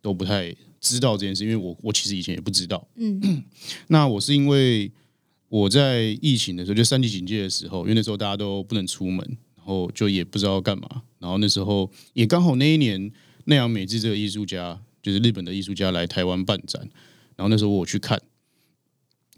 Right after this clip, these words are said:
Speaker 1: 然后他第一个展是在那个北投，然后那些，那时候我还没有研究艺术产业是什么，
Speaker 2: 嗯。
Speaker 1: 然后我去看完之后，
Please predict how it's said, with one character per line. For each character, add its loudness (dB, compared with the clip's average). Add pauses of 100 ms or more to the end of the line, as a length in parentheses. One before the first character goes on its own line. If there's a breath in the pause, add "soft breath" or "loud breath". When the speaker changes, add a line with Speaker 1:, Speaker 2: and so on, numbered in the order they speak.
Speaker 1:
然 4
后 2 (160)
他 6
第 4
一 6
个 6
展 -6
是 -4
在 -2
那 -2
个 -4
北 2
投， -4 (100)
然 -2
后 2
那 4
些， 0
那 0
时 -2
候 0
我 -4
还 -8
没 2
有 2 (540 soft breath)
研 2
究 2
艺 0
术 2
产 -2
业 0
是 -4
什 -4
么， -14 (440)
Speaker 2:
嗯。 -2
Speaker 1:
然 -4
后 2
我 0
去 -4
看 -2
完 -4
之 -4
后， -2